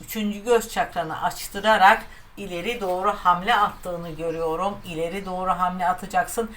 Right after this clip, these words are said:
gücünü, kuvvetini eline alacaksın. Bu erkeğin ya da bu kadının kalbi kalbine değecek ama mutlaka ve mutlaka bu kilidi çözdür, bu büyüyü bozdur. Onun arkasına her şey yoluna girecek. Zaten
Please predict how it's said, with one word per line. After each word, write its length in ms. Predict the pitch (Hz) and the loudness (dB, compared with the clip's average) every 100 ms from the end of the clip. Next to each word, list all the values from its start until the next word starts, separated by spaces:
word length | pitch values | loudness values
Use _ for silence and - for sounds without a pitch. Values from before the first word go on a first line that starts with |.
| - - | -18 -10
gücünü, 360 | 208 208 214 202 202 | -10 -6 -6 -6 -6
kuvvetini 440 | 208 196 190 202 | -4 -4 -6 -6
eline 360 | 185 180 185 180 | -6 -6 -2 0
alacaksın. 560 | 175 175 147 - 247 - - - | 0 2 -2 0 -6 -6 -16 -12
Bu 160 | 175 294 | 2 6
erkeğin 720 | 254 220 - - 170 160 156 - - | 8 8 4 -4 -6 -6 -8 -12 -8
ya 120 | 202 | -4
da 140 | 190 208 | -4 -4
bu 120 | 277 | 2
kadının 440 | 240 185 180 185 175 - | 4 4 0 -6 -6 6
kalbi 400 | 226 226 226 226 | 6 6 0 8
kalbine 540 | 202 185 190 208 196 | 8 8 2 -2 -2
değecek 480 | 180 165 151 185 185 | -2 -4 -2 -4 -2
ama 380 | - 180 190 208 - - - | 2 6 6 6 -4 -18 -10
mutlaka 760 | 208 294 302 247 - 185 170 160 | -2 -2 4 4 4 4 4 4
ve 100 | 156 | -2
mutlaka 680 | 180 233 220 190 208 226 226 - - - | -6 0 2 4 8 6 6 -10 -14 -8
bu 140 | 262 | -8
kilidi 540 | - 233 226 226 233 220 | -8 -8 -6 -4 -6 -4
çözdür, 800 | 208 202 196 170 202 226 233 185 | -2 0 0 0 4 4 2 -4
bu 180 | 214 180 | -6 -4
büyüyü 500 | 196 190 208 226 185 | -6 -4 -2 -2 2
bozdur. 560 | 190 185 190 208 254 254 - - - | 0 0 0 2 2 0 -16 -14 -6
Onun 260 | 202 220 | -4 2
arkasına 640 | 233 269 262 226 - 214 220 - | 6 6 4 -6 -4 -4 -4 0
her 220 | 220 226 | 2 2
şey 300 | - 202 202 | 0 -4 -4
yoluna 380 | 170 165 170 170 | -4 -6 -4 -6
girecek. 380 | 151 151 143 143 - - - | -6 -8 -8 -10 -12 -10 -2
Zaten 460 | 262 330 339 330 | 2 8 8 8